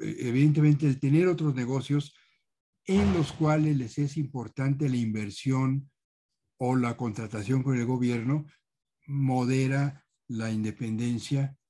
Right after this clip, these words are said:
o cancela la independencia, porque si es independiente o no, de muchos medios de comunicación. Esto ocurre con una gran cantidad de medios en México. Y por último tenemos el caso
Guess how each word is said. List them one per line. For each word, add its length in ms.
o 140
cancela 480
la 100
independencia, 560
porque 220
si 180
es 200
independiente 680
o 80
no, 220
de 240
muchos 320
medios 220
de 60
comunicación. 580
Esto 220
ocurre 260
con 160
una 260
gran 200
cantidad 300
de 60
medios 320
en 80
México. 400
Y 60
por 160
último 360
tenemos 400
el 120
caso 420